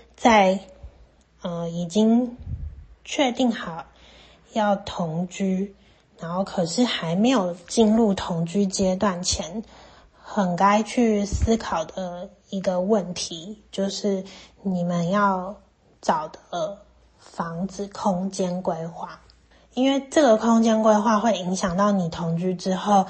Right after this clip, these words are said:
还有没有私人空间，是一个很重要的事情。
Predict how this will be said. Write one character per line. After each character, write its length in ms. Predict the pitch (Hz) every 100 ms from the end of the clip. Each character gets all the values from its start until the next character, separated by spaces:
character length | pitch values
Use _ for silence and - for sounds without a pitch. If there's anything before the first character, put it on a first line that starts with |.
| - - - - _
还 220 | - 185
有 220 | 196 214 185
没 140 | 175
有 220 | 185 170
私 260 | 165 - 202
人 260 | 196 170
空 300 | 175 - 185
间， 380 | 180 185 175 190
是 200 | 202 -
一 120 | 180
个 320 | 175 165 170 185
很 400 | - - 156 160
重 200 | 196 185
要 160 | 180
的 140 | 170 202
事 300 | - 196 165
情。 200 | -